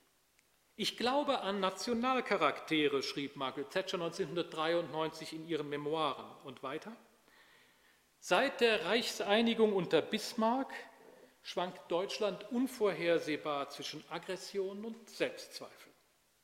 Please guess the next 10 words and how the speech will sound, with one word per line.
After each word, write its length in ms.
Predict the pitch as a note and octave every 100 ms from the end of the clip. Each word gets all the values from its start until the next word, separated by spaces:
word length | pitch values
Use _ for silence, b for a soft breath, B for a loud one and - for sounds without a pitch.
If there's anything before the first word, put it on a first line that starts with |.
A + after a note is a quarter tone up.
| _ _ B B B
Ein 180 | D3+
wiedervereinigtes 800 | C#3 A3+ C4+ B3 G#3 G#3 G#3+ -
Deutschland 540 | - F#3 F#3+ - F3 D#3+
sei 160 | E3+ -
einfach 420 | F#3+ A3+ A3 F#3+ -
zu 240 | - E3+
groß 540 | - D#3+ F#3+ B3+ - -
und 240 | - F3
zu 140 | - E3
mächtig, 680 | C3 D3+ F3 - A#3 A3